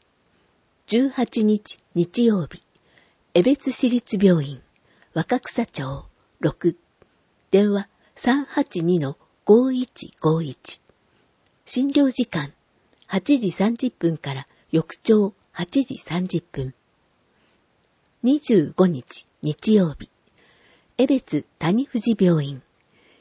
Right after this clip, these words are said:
幸町二十二の一、電話三八二の五一一一。六月一日日曜日、慶和会江別病院、のっぽろ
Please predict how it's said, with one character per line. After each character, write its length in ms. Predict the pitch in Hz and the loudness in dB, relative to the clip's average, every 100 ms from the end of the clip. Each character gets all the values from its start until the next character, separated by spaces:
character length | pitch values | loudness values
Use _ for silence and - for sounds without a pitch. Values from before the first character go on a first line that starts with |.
| _ | _
幸 300 | - 247 262 | 0 0 2
町 600 | 254 240 - 151 135 135 _ _ _ _ | 0 -2 -4 -4 -6 -8 _ _ _ _
二 160 | 247 294 | 0 0
十 280 | - 214 165 | 2 0 0
二 220 | 180 196 | 2 2
の 180 | 135 - | 0 -8
一、 380 | - - 156 151 - _ _ _ _ _ _ | -16 -8 -4 -4 -8 _ _ _ _ _ _
電 200 | - 208 | 4 4
話 180 | 190 185 - _ _ | 2 -4 -10 _ _
三 300 | - 240 269 | -4 -2 -2
八 400 | - 294 - 165 | -2 -4 -2 -2
二 160 | 180 | 0
の 200 | 165 143 - _ _ | 0 -2 -8 _ _
五 280 | 202 233 262 | 2 2 2
一 420 | 254 262 - - - | -4 -6 -10 -12 -12
一 360 | - - 160 | -10 -4 -4
一。 320 | 131 - - _ _ _ _ _ _ _ _ _ _ _ _ _ - | -4 -10 -12 _ _ _ _ _ _ _ _ _ _ _ _ _ 0
六 300 | 175 254 247 | 0 2 0
月 320 | 240 - - - | 0 -4 -10 0
一 100 | 202 - | 0 0
日 320 | - - - _ _ | -4 -4 -14 _ _
日 300 | 160 - 220 | -6 0 2
曜 180 | 202 160 | 2 -2
日、 120 | - - _ _ _ _ _ _ _ _ | -10 -20 _ _ _ _ _ _ _ _
慶 220 | 277 294 | 2 2
和 140 | 277 | -2
会 320 | - 170 139 - _ - | -4 -6 -6 -10 _ -2
江 100 | 165 | 0
別 340 | 269 - 233 | 0 -2 0
病 240 | 214 208 147 | 4 2 0
院、 180 | 127 - _ _ _ _ _ _ - | -6 -16 _ _ _ _ _ _ 0
の 120 | 269 | 0
っ 80 | - | 0
ぽ 120 | - 156 | -4 -4
ろ 140 | - | -6